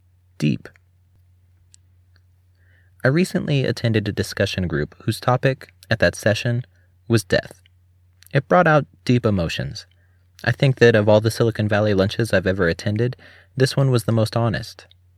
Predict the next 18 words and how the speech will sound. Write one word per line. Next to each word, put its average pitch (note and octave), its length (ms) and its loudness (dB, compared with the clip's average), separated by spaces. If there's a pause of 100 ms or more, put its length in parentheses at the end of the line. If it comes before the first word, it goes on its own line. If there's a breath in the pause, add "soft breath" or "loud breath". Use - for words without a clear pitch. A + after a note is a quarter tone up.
(340)
People E3+ 380 0 (120)
talked - 320 -4
about A2 240 -2
the G#2 120 -2
death F2 300 -2
of G2 120 -6
family, G2+ 560 -4 (200)
the F#2+ 60 -6
death D#2+ 240 -2
of F2+ 80 -4
friends, G#2 560 -2 (440 soft breath)
what G2 120 -2
they G2 80 2
thought F2+ 220 2
about D2 160 0
their C2+ 120 -2
own G2+ 160 0
deaths. - 460 -2